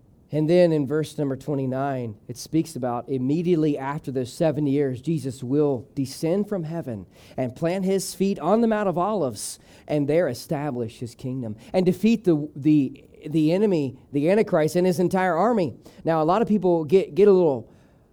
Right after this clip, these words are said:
frustrated and flabbergasted when it speaks about how Jesus is gonna come back with vengeance and an army. And, and we're gonna be with him. But notice the imagery.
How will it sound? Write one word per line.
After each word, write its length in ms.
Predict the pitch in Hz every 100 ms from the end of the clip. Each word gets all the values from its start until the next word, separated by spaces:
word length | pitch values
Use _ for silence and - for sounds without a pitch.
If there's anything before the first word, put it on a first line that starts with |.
| _ -
frustrated 640 | - 214 196 - 190 165 147
and 160 | 139
flabbergasted 720 | 156 185 202 151 139 120 160 135
when 180 | 147
it 100 | 139
speaks 260 | - 190 156
about 160 | 156 151
how 160 | 156
Jesus 300 | 139 160 175
is 40 | 165
gonna 140 | 143
come 280 | - 156 139
back 420 | 151 156 156 - - _ _ _ _ _ _
with 240 | - 127 98
vengeance 380 | 165 180 143 135
and 100 | 123
an 80 |
army. 380 | 127 190 151 87 _ _ _ _ _ _ _ _ _ _ _ -
And, 100 | 151
and 260 | 165 180 190
we're 140 | 240
gonna 160 | 294 269
be 140 | 240
with 180 | 240 -
him. 140 | 220 - - - _ _ _ _ _ _ _ _ _ _ - _ -
But 220 | 214 -
notice 260 | 254 339 330
the 200 | 269 269
imagery. 480 | 320 220 220 123